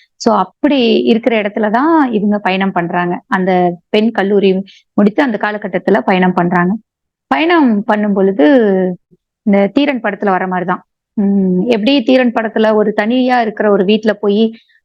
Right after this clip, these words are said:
அடிச்சு, திடீர்னு உள்ள பூத்து ஒரு பத்து, பதினஞ்சு பேர் அடிச்சு எல்லாத்தையும் நகையெல்லாம் கொள்ளையடிச்சிட்டு வந்துருவாங்களோ, அதே மாதிரி நார்த் சைடுல என்ன பண்ணுவாங்களாம், ஆள் அரவா-, அரவாரம் இல்லாத ஒரு இடத்துல ட்ரெயின் நிக்கும் இல்லையா, ஒரு சில,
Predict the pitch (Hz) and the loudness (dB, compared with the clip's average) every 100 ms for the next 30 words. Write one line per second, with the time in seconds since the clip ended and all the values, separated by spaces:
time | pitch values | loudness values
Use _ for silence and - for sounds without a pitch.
0 | 214 202 - - 277 226 226 208 254 254 | -6 -4 -6 0 2 2 0 0 0 0
1 | 220 214 214 220 233 220 208 190 202 202 | 0 -2 0 0 0 -2 -6 -6 -4 -2
2 | 196 - 190 185 226 190 175 185 180 196 | -2 -2 -4 -4 -4 -2 -2 -2 -2 -2
3 | 202 190 196 208 - 185 190 180 180 175 | -2 0 0 -2 -4 -2 0 0 0 2
4 | 262 233 196 226 262 _ _ _ _ _ | 0 -2 -2 -2 -2 _ _ _ _ _
5 | - 214 240 254 247 220 214 202 202 190 | -2 -2 -2 -2 0 0 -2 -4 -4 -2
6 | 180 196 202 - 208 247 240 202 202 202 | -2 -2 -2 0 0 0 -2 -2 0 0
7 | 196 202 196 196 190 190 185 185 262 254 | 0 -2 -4 -6 -6 -2 -2 0 0 0
8 | 202 185 214 208 226 233 202 - 185 196 | 0 0 -2 0 -2 -2 -4 0 0 2
9 | 202 208 240 214 | 0 -2 0 0